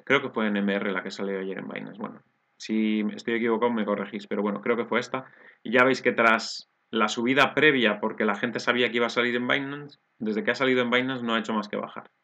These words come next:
Y hoy continúa bajando y como rompa el soporte de los, de los trescientos cincuenta y cinco mil, pues la caída puede ser bastante fuerte, ¿no?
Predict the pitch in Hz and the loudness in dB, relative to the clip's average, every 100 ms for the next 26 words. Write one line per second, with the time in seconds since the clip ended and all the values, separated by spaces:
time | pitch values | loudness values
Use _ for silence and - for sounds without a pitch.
0 | _ _ _ _ _ _ _ - _ _ | _ _ _ _ _ _ _ -20 _ _
1 | - 107 104 107 107 107 107 107 107 139 | -8 -4 -2 -2 -2 -2 0 2 2 0
2 | 139 147 120 107 101 113 117 113 120 117 | -2 -2 -2 -2 0 2 0 0 -2 -2
3 | 110 120 117 113 110 _ _ _ _ - | 0 0 2 0 -4 _ _ _ _ -16
4 | 120 110 113 107 104 - 110 110 113 113 | -6 0 0 -2 -8 -8 -8 -6 -4 -2
5 | 110 110 107 110 127 110 101 95 95 98 | -2 -4 -4 -4 -2 -4 -4 -6 -4 -4
6 | 104 101 - 98 90 104 98 104 - - | -4 -6 -8 -10 -10 -12 -14 -12 -14 -14
7 | - 135 | -18 -18